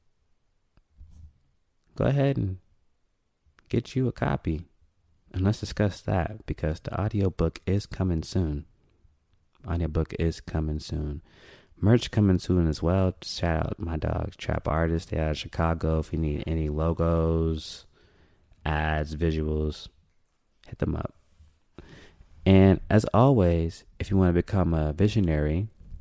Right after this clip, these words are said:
follow us on Facebook, Instagram, and Twitter, all at Spooky Visions.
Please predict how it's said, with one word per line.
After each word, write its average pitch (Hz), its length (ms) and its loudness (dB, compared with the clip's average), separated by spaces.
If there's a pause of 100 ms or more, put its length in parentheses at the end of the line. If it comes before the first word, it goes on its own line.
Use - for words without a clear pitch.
(180)
follow 127 360 6
us 78 360 0 (180)
on 82 540 2 (1000)
Facebook, 127 580 4 (1400)
Instagram, 107 760 2 (720)
and 156 300 2
Twitter, 92 440 0 (680)
all 123 260 2
at - 240 0
Spooky - 420 -2
Visions. - 680 -4